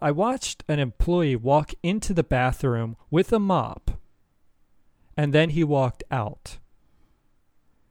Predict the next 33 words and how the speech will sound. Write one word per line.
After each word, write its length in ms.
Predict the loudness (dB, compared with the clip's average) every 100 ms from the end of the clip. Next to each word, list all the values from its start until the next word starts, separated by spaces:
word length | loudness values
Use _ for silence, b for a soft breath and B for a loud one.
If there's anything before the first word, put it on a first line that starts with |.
| _ _ _ 2
I 160 | 2
walked 400 | 4 4 2 -2 0
in, 480 | 2 2 0 -8 -14 -18 _ _ _ _ _ _ _ _ _ _ _ _
and 320 | 0 2 0 -4 _
it 200 | 2 4
was 380 | 4 4 4 -2 -10
the 160 | -4 0
messiest 640 | 2 2 2 0 0 0
thing 200 | 0 0
I 80 | 2
had 80 | 2
ever 160 | 2 0
seen 240 | 0 0
in 60 | 0
my 100 | 0
life. 340 | 0 -2 -6 -8
It 80 | -2
was 200 | -2 -2
just 180 | -4 0
like, 360 | 2 2 -2 -10 b b b
<laughs> 300 | b b 6
it, 300 | 8 8 6
it 200 | 6 6 8
was 180 | 6 8
almost 280 | 6 6 4
like 120 | 2
a 80 | 2
Dave 300 | 2 2 2
Chappelle 500 | 0 4 4 4 2
sketch. 460 | -2 -2 -4 -2
It 40 | -2
was 160 | 0
like 300 | 2 2 0